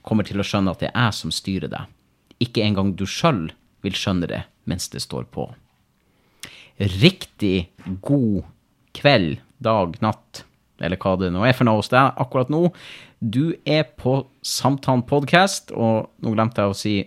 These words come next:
Tena Ladies and Gangsters, men da gjør jeg det nå. Vi har vært borte et lite øyeblikk, men nå er vi tilbake, og jeg skal innom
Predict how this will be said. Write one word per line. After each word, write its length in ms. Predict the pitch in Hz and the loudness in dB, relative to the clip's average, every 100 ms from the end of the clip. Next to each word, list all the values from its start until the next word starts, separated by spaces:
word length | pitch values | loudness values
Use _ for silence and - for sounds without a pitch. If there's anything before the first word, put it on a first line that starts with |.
| - | -6
Tena 280 | - 117 107 | 0 4 4
Ladies 480 | 107 135 170 170 - | 4 2 0 -2 -8
and 200 | - 110 | -4 2
Gangsters, 540 | 117 135 - 208 - - | 4 4 2 -2 -2 -6
men 160 | 113 104 | 0 2
da 80 | |
gjør 200 | 98 95 | 4 2
jeg 80 | 95 | 2
det 60 | 107 | 4
nå. 100 | 165 208 190 - - - _ | 6 6 4 -6 -20 -20 _
Vi 160 | - 101 | -4 -2
har 160 | 98 95 | 0 0
vært 200 | 95 - | 0 0
borte 320 | 202 - - | -2 0 0
et 100 | 202 | 0
lite 260 | 196 196 190 | 0 0 0
øyeblikk, 580 | 190 190 202 190 _ - - | 0 0 -2 -4 _ -20 -2
men 640 | 113 107 110 123 135 - | 2 4 4 4 2 0
nå 220 | - 104 | -4 -2
er 140 | 95 92 | 0 -2
vi 60 | |
tilbake, 480 | 95 113 85 - - | -2 0 0 -2 -6
og 100 | 82 | -2
jeg 100 | 87 | -2
skal 220 | - - - | -4 -6 -4
innom 460 | 165 170 170 180 | -2 0 0 0